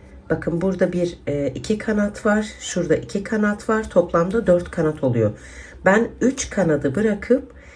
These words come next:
içeride kalan tek kanadını ve içerideki tırtıklı bölümü alıyorum.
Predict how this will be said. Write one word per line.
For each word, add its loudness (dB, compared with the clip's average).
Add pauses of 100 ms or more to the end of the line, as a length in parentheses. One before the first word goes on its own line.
(200)
içeride 0
kalan 0
tek 4
kanadını 2 (400)
ve 0
içerideki 2
tırtıklı 2
bölümü 4
alıyorum. 0